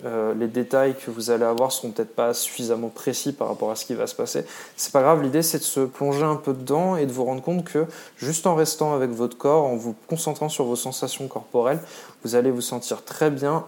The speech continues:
apte et prêt à, euh, bah, tout casser et à gérer cette fameuse réunion.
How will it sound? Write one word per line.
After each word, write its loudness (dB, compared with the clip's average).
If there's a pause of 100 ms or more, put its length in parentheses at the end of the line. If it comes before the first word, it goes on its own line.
(100)
apte 2
et -2
prêt 0 (540)
à, 8
euh, 2 (160)
bah, 0
tout -8
casser 4
et 2
à -2 (180)
gérer 4
cette 0
fameuse 4
réunion. 2